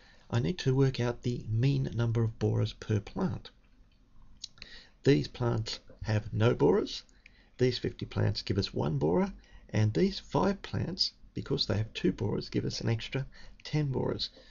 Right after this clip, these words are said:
So that gives us sixty borers in total, and a mean of sixty borers divided by a hundred plants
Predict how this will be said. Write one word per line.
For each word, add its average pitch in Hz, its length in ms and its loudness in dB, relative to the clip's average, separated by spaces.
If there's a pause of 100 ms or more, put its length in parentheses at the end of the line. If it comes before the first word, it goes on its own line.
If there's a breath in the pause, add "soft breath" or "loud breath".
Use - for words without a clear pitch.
(140 loud breath)
So - 180 0
that - 180 -4
gives 101 220 -2
us - 80 -4
sixty - 460 -2
borers 104 400 4
in 110 160 -2
total, - 500 -2 (500 loud breath)
and 110 140 2
a 101 60 2
mean 143 580 2 (400 loud breath)
of 120 280 0 (100)
sixty - 800 -4 (500)
borers 123 340 0
divided 113 360 0
by - 140 -4
a 104 120 -8
hundred 180 320 -2
plants 123 420 -4